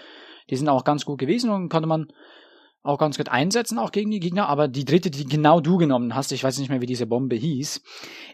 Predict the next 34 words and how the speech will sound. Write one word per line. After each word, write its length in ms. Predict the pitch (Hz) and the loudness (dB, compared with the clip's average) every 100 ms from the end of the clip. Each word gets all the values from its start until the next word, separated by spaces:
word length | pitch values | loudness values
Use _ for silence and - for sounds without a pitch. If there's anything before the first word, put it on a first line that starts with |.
| - | -2
Ich, 280 | 147 - _ - 214 | 0 -2 _ -20 -8
ich 200 | 214 - | -2 2
hab 120 | 208 | 2
erst 260 | 190 175 - | 4 2 2
später 400 | 147 143 170 180 | 4 8 8 6
gemerkt, 340 | 160 139 - | 4 2 0
dass 260 | 156 139 - | -2 0 0
die 220 | 147 160 | 0 0
definitiv, 400 | 143 156 175 170 | 2 0 0 0
glaub 160 | 160 151 | 2 2
ich, 80 | 151 | 2
dann, 420 | 147 147 147 - _ _ _ _ 143 | 0 0 -8 -14 _ _ _ _ -14
die 240 | 117 180 | 0 0
könnte 340 | 220 208 180 170 | 4 2 4 4
wahrscheinlich, 480 | 156 151 143 - | 4 2 0 0
wenn 120 | 131 135 | 0 0
sie 140 | 127 | -2
gut 180 | 143 131 | -4 -4
geskillt 480 | 127 - 170 175 113 | -6 6 10 10 6
ist 220 | 110 - | -4 -4
und 180 | 120 117 | -4 2
wenn 140 | 127 | 0
sie 140 | 123 | 2
m-, 180 | 120 117 - | -2 -4 0
weiter 320 | 117 127 123 | 4 4 4
ausgebaut 440 | 131 - 120 113 | 2 2 2 2
werden 180 | 117 110 | 0 0
würde 180 | 135 151 | -2 -2
und 60 | |
ein 40 | 113 | -2
bisschen 200 | 117 117 | -4 -6
gebufft 380 | 107 131 165 185 | 0 0 0 -2
werden 180 | 185 | 0
würde, 200 | 175 180 | 2 0